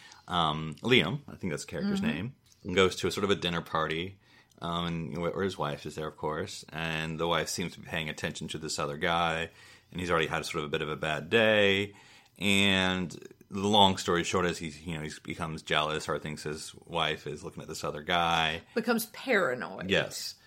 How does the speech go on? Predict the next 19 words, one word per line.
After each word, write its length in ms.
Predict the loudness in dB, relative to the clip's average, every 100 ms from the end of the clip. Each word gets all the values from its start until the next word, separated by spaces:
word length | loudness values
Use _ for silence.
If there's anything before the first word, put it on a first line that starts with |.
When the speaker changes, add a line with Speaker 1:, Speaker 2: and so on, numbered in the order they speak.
| -18 2
Speaker 1:
Yeah, 140 | 4
and 100 | 8
I 60 | 6
think 160 | 6 6
that's 160 | 4
an 80 | 4
interesting 260 | 0 0 0
thing 40 |
about 160 | 2 0
the 80 | -2
story, 420 | -2 4 4 4
'cause 120 | 0
you 40 | -4
just 200 | -4 -4
think 160 | -4
he's 240 | -2 -2 0
going 320 | -2 -2 -6
crazy. 540 | -4 -2 -4 -12 -20 _ _ _
Speaker 2:
Mm. 420 | -6 -6 -6 -10